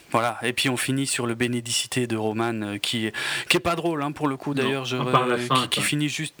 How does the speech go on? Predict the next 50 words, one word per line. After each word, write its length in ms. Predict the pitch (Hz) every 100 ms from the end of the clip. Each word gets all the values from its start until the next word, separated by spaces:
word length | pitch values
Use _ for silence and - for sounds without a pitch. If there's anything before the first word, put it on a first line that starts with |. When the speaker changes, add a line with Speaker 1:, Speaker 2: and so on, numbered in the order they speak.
| - - - - - -
Speaker 1:
ouais, 280 | 135 143 147
qui 140 | -
dit 160 | 131 127
juste 220 | 123 135
merci 320 | 139 127 - 131
pour 160 | 123
les 100 | 120
super 280 | 113 131 120
Speaker 2:
Ouais, 60 | 110
Speaker 1:
bagnoles 260 | 117 131
à 20 | 120
la 40 |
Speaker 2:
thanks 120 | 113
for 120 | -
Speaker 1:
fin, 60 | 151
mais, 100 | 127
Speaker 2:
fast 180 | 107 110 110
Speaker 1:
mais, 140 | 117
Speaker 2:
cars. 140 | 110
Speaker 1:
euh, 960 | 107 - - - - - - - - - 240
mais 240 | 139 135
franchement, 720 | 120 - 127 - 147 151 139 123
euh, 840 | 113 110 110 107 107 107 104 107 110 - - -
connaissant 380 | - 151 139 151
le 40 | 131
personnage 380 | 131 - 143
de 80 | 127
Roman, 340 | 120 127 165 156
il 160 | 127
aurait 140 | 120 117
pu 140 | 127
Speaker 2:
Ouais, 80 | 123
Speaker 1:
sortir 240 | 120 139
Speaker 2:
quelque 80 | 139
Speaker 1:
quelque 100 | 139
Speaker 2:
chose 140 | 135
Speaker 1:
chose 60 | 113
de 80 | 120
Speaker 2:
d'un 60 | 123
peu 0 |
mieux, 60 | 113
Speaker 1:
nettement 160 | 123
Speaker 2:
quoi. 80 | 127
Speaker 1:
plus 160 | - 113
énorme, 320 | 135 156 113 117 - - - - -
Speaker 2:
Ouais. 80 | 117
Speaker 1:
euh, 220 | 117 110
comme 220 | - 117
bénédicité. 640 | 117 120 113 113 - - - - - - - -
Bref. 340 | - 170 180